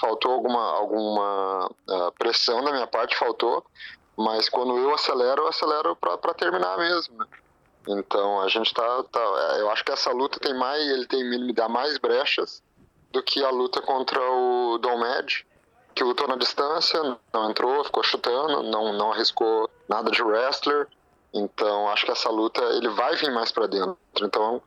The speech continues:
vai, vai ser, ah, ah,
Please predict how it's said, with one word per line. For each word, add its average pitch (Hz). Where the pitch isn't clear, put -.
vai, 113
vai 113
ser, 117
ah, 101
ah, 90